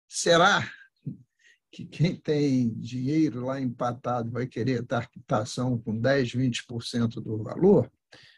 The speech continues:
para ter o, o acordo, né? Então, tudo isso dá uma intranquilidade imensa no mercado, é um golpe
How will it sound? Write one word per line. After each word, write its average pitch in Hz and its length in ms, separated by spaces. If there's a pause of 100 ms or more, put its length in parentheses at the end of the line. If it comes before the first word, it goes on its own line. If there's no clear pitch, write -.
(140)
para - 160
ter 120 240
o, 117 600
o 117 40
acordo, 120 680 (240)
né? 120 160 (720)
Então, 226 440
tudo 226 340
isso 196 480 (380)
dá 127 180
uma 185 240
intranquilidade 180 1120
imensa 156 920 (340)
no 139 160
mercado, 143 840 (520)
é 196 100
um 208 160
golpe 160 460